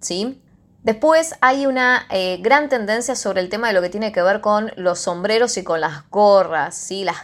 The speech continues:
cap. La idea es que cada vez este elemento del armario se convierta en un elemento cada vez más fijo dentro de los looks y sirvan para luquear, no solamente para usarlas de manera de me pongo una gorra lisa,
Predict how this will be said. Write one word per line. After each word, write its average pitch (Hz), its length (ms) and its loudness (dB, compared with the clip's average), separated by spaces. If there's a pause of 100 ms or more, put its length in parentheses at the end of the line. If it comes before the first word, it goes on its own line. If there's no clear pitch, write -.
cap. 185 360 6 (880)
La 214 440 6
idea 240 400 2
es 269 80 -10
que 233 500 0
cada 233 320 6
vez 240 480 0 (100)
este 214 520 -4
elemento 202 640 0
del 175 180 2
armario 190 680 2
se 196 180 -8
convierta 220 560 0
en 202 80 -2
un 214 100 -4
elemento 196 380 -4
cada 180 160 0
vez 185 100 -10
más 208 300 0
fijo 226 580 -4 (220)
dentro 208 420 -2
de 185 60 0
los 175 160 -4
looks 226 360 0
y 202 100 -12
sirvan 247 360 0
para 180 220 4
luquear, 170 500 0
no 175 160 -6
solamente 202 480 -2
para 170 260 2
usarlas 190 480 2
de 165 120 0
manera 175 480 2
de 180 200 2 (260)
me 190 100 -2
pongo 196 180 -2
una 180 140 -2
gorra 165 320 0
lisa, 156 440 -8